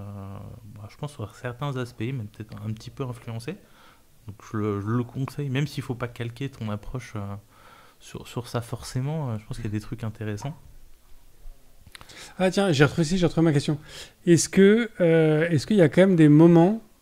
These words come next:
Speaker 2: où, euh, t'imposes des trucs, euh, où t'as, euh, parce que tu vois, j'ima-, j'imagine que tu peux pas avoir un dev qui dit, euh, « Moi, je fais du Node.js »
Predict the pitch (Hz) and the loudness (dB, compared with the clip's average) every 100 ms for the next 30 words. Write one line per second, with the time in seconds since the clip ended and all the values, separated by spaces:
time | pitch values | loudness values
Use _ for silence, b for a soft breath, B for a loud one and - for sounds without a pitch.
0 | _ - 175 196 160 143 139 135 135 131 | _ 0 2 6 6 6 6 4 4 2
1 | 127 - _ _ _ 175 160 - 202 175 | 0 -10 _ _ _ 4 4 4 2 4
2 | 156 - 156 151 - - _ _ 160 139 | 2 2 -4 -4 -10 -20 _ _ -6 -4
3 | 135 135 151 180 160 - 170 165 - b | -4 -4 -4 -6 -6 -2 0 0 -4 b
4 | b b - 156 - 185 156 190 170 156 | b b 0 2 2 0 2 4 6 6
5 | 131 180 151 185 185 175 220 - 190 - | 4 4 4 6 6 6 4 2 0 0
6 | 170 175 160 156 160 180 165 147 170 185 | 6 6 6 6 4 2 0 -2 2 4
7 | 165 139 135 135 143 156 160 151 151 151 | 6 6 4 4 4 4 2 2 4 4
8 | 143 | 4